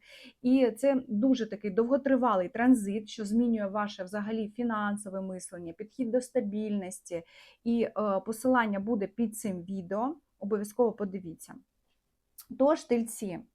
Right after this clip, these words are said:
давайте, поїхали. Місяць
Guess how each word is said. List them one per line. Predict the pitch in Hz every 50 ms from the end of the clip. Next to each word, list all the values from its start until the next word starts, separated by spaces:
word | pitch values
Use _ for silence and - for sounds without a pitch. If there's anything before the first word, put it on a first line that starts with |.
| _ _ -
давайте, | 196 208 214 208 196 170 147 - - - - - _ - - _ -
поїхали. | 226 240 233 226 226 202 202 - - - 160 - - _ _ - - - - 277 240 -
Місяць | 220 233 277 320 330 - 294 254 262 254 - -